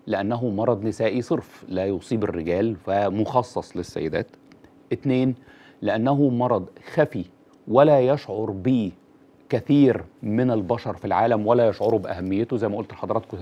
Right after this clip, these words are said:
الحلقة اللي فاتت، إنه يقال إن في عشرة في المية من البشر عندهم سكر، كل الناس تعرف معلومات عن السكر، ويقال إن عشرة في المية من الب-، من السيدات عندهم بطانة مهاجرة، مفيش ناس تعرف عن البطانة المهاجرة،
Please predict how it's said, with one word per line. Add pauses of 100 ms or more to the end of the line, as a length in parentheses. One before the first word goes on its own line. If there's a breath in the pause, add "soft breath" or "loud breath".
الحلقة
اللي
فاتت، (340 soft breath)
إنه
يقال
إن
في
عشرة
في
المية
من
البشر
عندهم
سكر، (380 soft breath)
كل
الناس
تعرف
معلومات
عن
السكر، (520 soft breath)
ويقال
إن
عشرة
في
المية
من
الب-،
من
السيدات
عندهم
بطانة
مهاجرة، (280 soft breath)
مفيش
ناس
تعرف
عن
البطانة
المهاجرة،